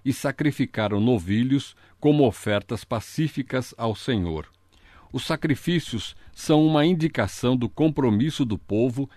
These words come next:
em resposta à lei de Deus. E então ele fez uma coisa muito interessante, no versículo seis. Ele tomou metade do sangue, e acredite em mim, holocaustos e sacrifícios de novilhos,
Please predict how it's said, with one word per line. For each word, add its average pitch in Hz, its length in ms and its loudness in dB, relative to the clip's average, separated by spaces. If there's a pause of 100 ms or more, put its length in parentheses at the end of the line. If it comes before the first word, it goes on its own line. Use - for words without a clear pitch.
(140)
em 131 120 4
resposta 110 760 -2
à 104 240 -2
lei 98 240 0
de 117 120 -6
Deus. 92 520 -2 (320)
E 165 80 4
então 165 300 4
ele 165 100 2
fez 135 260 2
uma 131 160 2
coisa 123 320 0
muito 160 300 4
interessante, 101 720 -4 (240)
no 104 120 -2
versículo 120 460 -2
seis. - 540 -6 (460)
Ele 139 180 4
tomou 143 380 6
metade 131 580 2
do 95 140 -6
sangue, 120 560 -2 (280)
e 143 100 4
acredite 151 560 2
em 143 80 6
mim, 90 240 2 (360)
holocaustos 135 880 0
e 104 80 -2
sacrifícios 113 840 -4
de 101 120 -2
novilhos, 87 680 -2